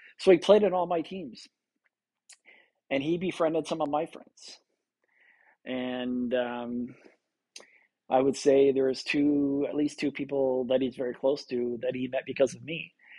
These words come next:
But unfortunately, there were times when we were all together and he would mock me in front of them, and he would say things about me in front of them and make fun of me in front of them. And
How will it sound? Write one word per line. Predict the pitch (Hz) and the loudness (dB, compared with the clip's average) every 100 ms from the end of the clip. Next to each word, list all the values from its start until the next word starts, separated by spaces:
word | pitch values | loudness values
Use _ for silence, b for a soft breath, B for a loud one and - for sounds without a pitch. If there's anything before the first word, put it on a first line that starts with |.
| B B B B _ _ _ | B B B B _ _ _
But | 175 | 8
unfortunately, | 175 170 190 208 196 180 165 165 160 | 8 6 4 4 4 0 2 4 4
there | 151 | 4
were | 151 | 4
times | 139 165 165 156 143 | 2 0 0 -2 -2
when | 135 139 | -2 0
we | |
were | 143 143 | 2 2
all | 139 | 2
together | 131 127 143 139 120 120 | 0 0 0 0 0 -4
and | 120 123 120 120 120 | -6 -8 -10 -14 -20
he | 113 139 | -4 0
would | 143 127 | 0 0
mock | 123 131 - | -4 -4 -6
me | 147 | -10
in | 127 | -12
front | - 123 | -6 -6
of | 117 | -6
them, | 101 - - - 120 120 117 | -10 -18 -20 -14 -10 -10 -12
and | 117 117 B B B B - | -14 -20 B B B B 2
he | 147 | 6
would | 143 | 6
say | - 151 143 | 6 4 4
things | 156 135 | 2 -2
about | 135 131 135 | 0 0 0
me | 135 | -4
in | 127 | -4
front | 131 127 | -2 0
of | 131 | -2
them | 120 113 113 117 | -4 -10 -10 -8
and | 120 120 120 | -8 -4 -4
make | 131 - | -4 -2
fun | 143 | 0
of | 135 | 0
me | 135 | -2
in | 135 | -4
front | - 127 | -4 -4
of | 135 | -4
them. | 123 - - | -6 -12 -16
And | - 120 120 120 | -10 -6 -4 -6